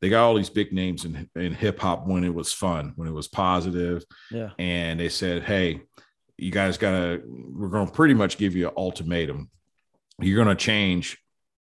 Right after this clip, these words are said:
Speaker 1: to a more violent, you're gonna make it more negative, let's say."
Speaker 2: Yeah.
Speaker 1: And so they got to think, you know,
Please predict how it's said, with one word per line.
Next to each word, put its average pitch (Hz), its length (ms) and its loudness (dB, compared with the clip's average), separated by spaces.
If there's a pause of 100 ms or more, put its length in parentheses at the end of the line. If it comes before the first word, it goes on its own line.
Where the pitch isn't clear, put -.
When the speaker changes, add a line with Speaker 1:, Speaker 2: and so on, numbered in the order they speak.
Speaker 1:
to 80 760 -4
a 90 80 -6
more 90 380 0
violent, 85 560 0 (2500)
you're 110 220 2
gonna 110 100 6
make 104 220 4
it 104 60 0
more 98 240 2
negative, 82 500 -2
let's 78 180 -8
say." 69 300 -6 (260)
Speaker 2:
Yeah. 120 280 -2 (320)
Speaker 1:
And 92 320 -4
so 85 680 -2 (1500)
they 104 120 0
got 101 240 2
to 92 220 -2
think, 123 260 -2
you 110 80 -2
know, 85 220 -4